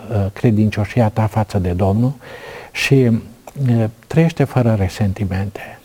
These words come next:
Uh, nu te lăsa încărcat, uh, trăiește cu pace în inimă și trăiește așa ancorat că într-o zi vei sta față în față cu Domnul. Este binecuvântarea care Dumnezeu mi-a făcut-o, pentru că,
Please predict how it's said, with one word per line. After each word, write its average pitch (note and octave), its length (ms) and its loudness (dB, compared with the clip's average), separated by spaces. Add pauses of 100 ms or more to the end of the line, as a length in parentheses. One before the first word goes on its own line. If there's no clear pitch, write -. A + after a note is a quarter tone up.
(580)
Uh, A#2 200 2 (380)
nu E3+ 120 6
te E3+ 140 2
lăsa A#2+ 300 2
încărcat, G2+ 800 0
uh, A2 80 -4 (160)
trăiește E3+ 400 0
cu B2 160 0
pace G2+ 500 0
în G2+ 60 4
inimă G2 520 -2 (580)
și C#3+ 300 2 (240)
trăiește D3+ 380 2
așa A#2+ 180 0
ancorat A2 580 2
că B2 200 -2 (180)
într-o A#2+ 320 0
zi - 160 -4 (220)
vei A#2 120 2
sta A2+ 180 -2
față G#2 300 -2
în F#2 60 -2
față - 380 -8
cu - 100 -4
Domnul. G2+ 380 -4 (920)
Este B2+ 560 4 (260)
binecuvântarea B2+ 720 4
care A2+ 260 2
Dumnezeu A2 400 4
mi-a G#2+ 140 4
făcut-o, G#2 460 0
pentru A2+ 300 2
că, A2+ 280 2